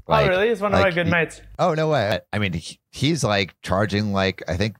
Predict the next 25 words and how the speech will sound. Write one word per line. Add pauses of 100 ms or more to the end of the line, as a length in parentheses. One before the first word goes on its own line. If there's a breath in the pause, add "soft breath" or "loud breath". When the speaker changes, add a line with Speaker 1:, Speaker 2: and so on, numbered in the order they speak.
(160)
Speaker 1:
like,
thirty
to
fifty
K
and
trying
to
get
up
to,
like,
the
six
figure (400 soft breath)
per (420)
video. (240)
But
still,
like, (260)
a
lot
of
people
who